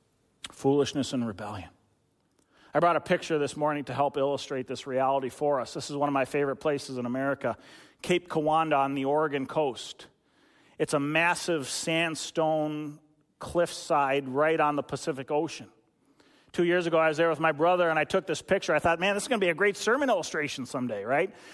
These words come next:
The, the Oregon D N R has set up this fence because to go past this fence is to literally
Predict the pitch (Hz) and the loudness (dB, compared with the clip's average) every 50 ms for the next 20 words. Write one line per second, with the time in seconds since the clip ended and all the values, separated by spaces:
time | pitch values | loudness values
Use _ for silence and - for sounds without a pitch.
0 | - - - 170 165 160 156 160 160 180 190 208 208 185 190 180 165 175 185 185 | -6 0 2 2 2 4 2 2 4 4 4 4 4 2 0 0 2 2 2 4
1 | 185 180 185 185 196 196 185 175 160 - - 196 185 180 185 180 - 175 160 - | 4 4 4 6 4 4 4 2 0 2 2 4 4 4 4 2 2 0 0 0
2 | - - - 196 202 202 190 180 - - 170 156 - - 180 185 180 175 160 - | 0 0 2 2 2 2 0 -2 -4 -2 -2 -2 0 2 2 4 2 2 -2 -6
3 | - - - - - - - 170 160 165 180 175 180 - 190 196 202 196 - - | -12 -18 -20 -20 -8 -2 -2 0 2 2 2 2 2 2 2 4 4 2 0 0
4 | 190 180 - - - - 202 202 202 - - 180 160 - - 170 160 156 170 202 | -2 -2 -2 -2 0 2 2 2 2 0 -2 -4 -4 -2 0 0 0 2 2 2
5 | 208 202 190 180 180 175 170 165 | 2 2 2 2 2 2 0 -2